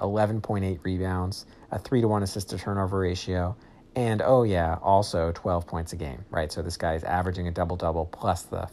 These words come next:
five and a half blocks a game. So a real star in the middle. And, you know, you don't have to think back too far to think of a player with somewhat similar block numbers who made a huge impact in the N T T.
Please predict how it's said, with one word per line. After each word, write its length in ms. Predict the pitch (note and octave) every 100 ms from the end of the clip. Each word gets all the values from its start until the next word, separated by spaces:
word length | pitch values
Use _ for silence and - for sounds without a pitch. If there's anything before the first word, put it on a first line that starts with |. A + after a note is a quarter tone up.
| -
five 220 | - D#2+
and 80 | D#2
a 20 |
half 280 | D#2+ D#2+ -
blocks 320 | - - -
a 20 |
game. 240 | B1 - - - - - - -
So 360 | - F2 E2+ -
a 40 |
real 200 | C3 A#2+
star 560 | - F#2+ F2+ E2 E2 -
in 80 | F#2
the 60 |
middle. 420 | E2+ F2 D2+ F2 - - - -
And, 460 | F#2 E2+ E2 D#2+ - -
you 220 | G2 G2
know, 180 | F2+ E2+
you 100 | F2
don't 180 | G2 F#2+
have 140 | G#2+
to 60 | F#2
think 240 | G2+ F#2
back 240 | E2 D#2+ -
too 200 | - F2+
far 520 | G#2+ F#2+ E2+ D#2 E2 - - -
to 140 | F#2+
think 260 | F2+ F2+ F2
of 160 | E2+
a 80 | E2
player 640 | - - G2 F2 E2+ E2+ - - - -
with 260 | F#2+ E2+ - -
somewhat 440 | - B2+ G2+ F#2+
similar 400 | - A#2 F#2+ F2
block 360 | F2+ B2 C#3 -
numbers 540 | F2 E2 D#2 E2 - - -
who 100 | -
made 120 | G2 E2+
a 40 |
huge 280 | - A2+ G2
impact 440 | F#2 F2 F2 -
in 60 | F2+
the 100 | E2+
N 120 | D#2+
T 140 | -
T. 460 | F2+ - G2+ D2